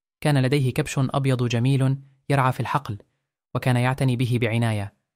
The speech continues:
كان الشيخ يقضي أوقاتًا طويلة في الحقل، يراقب الكبش ويستمتع بالهدوء والطبيعة المحيطة به. كان يتحدث مع الكبش ويشكر الله على نعمة الحياة والرزق. في يوم من الأيام، اقترب عيد الأضحى المبارك.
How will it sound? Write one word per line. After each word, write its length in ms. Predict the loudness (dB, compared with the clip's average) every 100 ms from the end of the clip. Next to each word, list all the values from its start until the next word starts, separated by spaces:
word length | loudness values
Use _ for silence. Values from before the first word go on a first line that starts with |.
| _ _ _ -2
كان 160 | 0
الشيخ 280 | 2 0 2
يقضي 400 | 2 2 0 0
أوقاتًا 360 | 0 0 0 0
طويلة 340 | 0 0 0
في 260 | 0 -4 -4
الحقل، 400 | -4 -6 -6 -12 _ _ _ _ 0
يراقب 320 | 2 2 0
الكبش 300 | -2 -2 -2
ويستمتع 600 | 0 0 0 -2 -2 -2
بالهدوء 460 | -2 -2 0 0 0
والطبيعة 500 | -2 -4 -2 -2 -2
المحيطة 540 | -2 -4 -4 -6 -4 -2
به. 160 | -2 -4 -14 _ _ _ _ _ _ _ _ _
كان 140 | -2 0
يتحدث 420 | 0 -2 -2 -2
مع 160 | -2 -2
الكبش 320 | -4 -4 -4
ويشكر 480 | -2 -2 -4 -4 -2
الله 280 | -2 -2
على 180 | -2 -2
نعمة 240 | -2 -4 -6
الحياة 340 | -6 -4 -4 -4
والرزق. 560 | -4 -2 -4 -6 -18 _ _ _ _ _ _ _ -4
في 100 | 0
يوم 120 | 2
من 220 | 0 0
الأيام، 560 | -2 -2 -2 -2 -2 -8 _ _ -16
اقترب 360 | -6 -2 0 0
عيد 240 | -2 -2
الأضحى 360 | -2 -4 -4 -2
المبارك. 640 | 0 0 -2 -4 -10